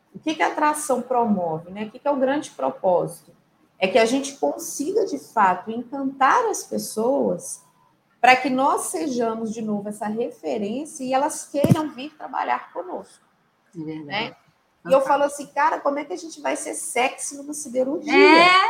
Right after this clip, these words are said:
Speaker 2: <laughs> isso
Speaker 1: Né?
Speaker 2: aí.
Speaker 1: Eu não vendo produto beleza. Então,
Speaker 2: É.
Speaker 1: assim, é, é ainda mais desafiador, porque as indústrias
Speaker 2: Exato.
Speaker 1: de base, e é isso, o
Speaker 2: Tem essa
Speaker 1: humano vai
Speaker 2: dificuldade.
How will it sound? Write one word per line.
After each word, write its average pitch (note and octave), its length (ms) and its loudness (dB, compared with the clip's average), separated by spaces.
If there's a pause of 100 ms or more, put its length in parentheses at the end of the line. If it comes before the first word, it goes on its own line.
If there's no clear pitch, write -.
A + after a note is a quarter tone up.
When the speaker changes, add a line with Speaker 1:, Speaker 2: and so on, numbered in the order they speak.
(120)
Speaker 2:
<laughs> C#4+ 520 4
isso A3+ 120 0
Speaker 1:
Né? B3+ 100 10
Speaker 2:
aí. E4 300 4 (520)
Speaker 1:
Eu - 80 0
não - 220 0
vendo C4+ 360 2
produto B3+ 420 4 (120)
beleza. G3 920 0 (100)
Então, F#3 280 2
Speaker 2:
É. C4+ 120 2
Speaker 1:
assim, - 520 -4
é, G#3 320 4
é - 20 8
ainda D4 360 0
mais D4 280 -6
desafiador, D4 840 -6
porque D4 240 -12
as A3 120 -8
indústrias C#4 480 -8
Speaker 2:
Exato. G#3+ 140 -6
Speaker 1:
de F3+ 60 -8
base, G3 640 -2 (260)
e A#3+ 100 0
é D4+ 80 0
isso, D4 640 -6
o A3 60 -6
Speaker 2:
Tem A#3 100 -2
essa - 20 -2
Speaker 1:
humano A3+ 320 4
vai E4 100 -2
Speaker 2:
dificuldade. G3 500 -2